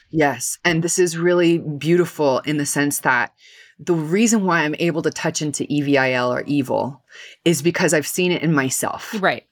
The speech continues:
Speaker 1: I have, uh, so much of my work personally and what I share is around grief, rage, and, like, the ugliness rituals,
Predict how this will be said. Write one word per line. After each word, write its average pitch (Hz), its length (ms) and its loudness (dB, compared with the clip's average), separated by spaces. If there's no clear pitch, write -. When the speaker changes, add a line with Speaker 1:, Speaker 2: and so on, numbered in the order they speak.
Speaker 1:
I 170 160 2
have, 165 540 0
uh, 160 100 -8
so - 280 -4
much 196 220 -4
of 185 160 -2
my 156 180 0
work 151 680 -2
personally 175 840 -2
and 220 180 2
what 165 140 2
I 147 80 0
share 143 680 -2
is 170 200 2
around 151 680 0
grief, 170 680 -2
rage, 156 840 0
and, 143 140 -2
like, 139 220 -4
the - 200 -4
ugliness 143 580 -2
rituals, - 840 -6